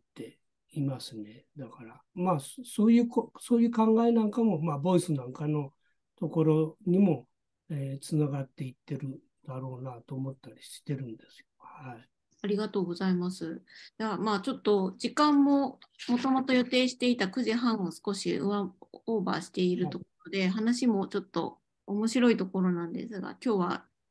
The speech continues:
Speaker 2: 一旦これでお開きとしたいなと思います。
Speaker 1: はい。
Speaker 2: で、え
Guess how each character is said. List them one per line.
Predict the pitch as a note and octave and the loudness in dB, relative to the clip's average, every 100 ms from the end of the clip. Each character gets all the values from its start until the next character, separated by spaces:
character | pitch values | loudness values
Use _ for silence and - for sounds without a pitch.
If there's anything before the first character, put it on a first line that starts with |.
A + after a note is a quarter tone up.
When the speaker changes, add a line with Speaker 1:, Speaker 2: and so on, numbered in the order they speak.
| _ _ | _ _
Speaker 2:
一 | |
旦 | G#3+ G#3 | 0 0
こ | F#3 | 0
れ | F#3 | 0
で | F#3 | 0
お | F3 | -2
開 | - A3 G3+ | 0 0 -2
き | - | -8
と | D#3+ D#3 | -10 -10
し | - | -4
た | G3 F3+ | 0 0
い | E3+ | 2
な | G#3+ | 0
と | - | 0
思 | E3+ _ _ _ F#3+ G3+ G3 | -4 _ _ _ -20 -16 -8
い | |
ま | G#3+ | -8
す。 | G#3 | -6
Speaker 1:
は | E3+ - - _ | -8 -8 -20 _
い。 | A#3 | -2
Speaker 2:
で、 | A#3 - | -2 -8
え | _ | _